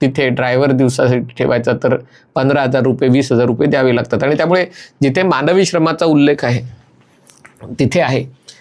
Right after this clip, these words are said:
तिथे या गोष्टी तुलना होऊ शकत नाही. पण त्याच्यामुळे जी असमानता त्या देशांमध्ये आहे, म्हणजे अमेरिकेत जी भांडवलशाहीची जननी म्हटलं जातं किंवा भांडवलशाहीची राजधानी आहे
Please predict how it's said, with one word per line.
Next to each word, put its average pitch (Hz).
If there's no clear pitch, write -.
तिथे 175
या 175
गोष्टी 151
तुलना 147
होऊ 147
शकत 160
नाही. 156
पण 175
त्याच्यामुळे 147
जी 160
असमानता 156
त्या 127
देशांमध्ये 143
आहे, -
म्हणजे 131
अमेरिकेत 139
जी 147
भांडवलशाहीची 147
जननी 147
म्हटलं 135
जातं 127
किंवा 131
भांडवलशाहीची 139
राजधानी 143
आहे 135